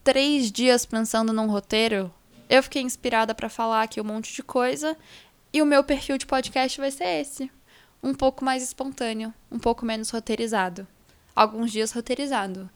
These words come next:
alguns dias embasado em teoria, como eu fazia bem lá no início, na época de pandemia, que eu tava bem à toa. <laughs> Mas agora não. Agora são reflexões baseadas em vida real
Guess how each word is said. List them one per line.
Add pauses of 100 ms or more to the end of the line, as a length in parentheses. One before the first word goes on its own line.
(280)
alguns
dias
embasado
em
teoria,
como
eu
fazia
bem
lá
no
início,
na
época
de
pandemia,
que
eu
tava
bem
à
toa. (460)
<laughs>
Mas
agora
não. (640)
Agora
são
reflexões
baseadas
em
vida
real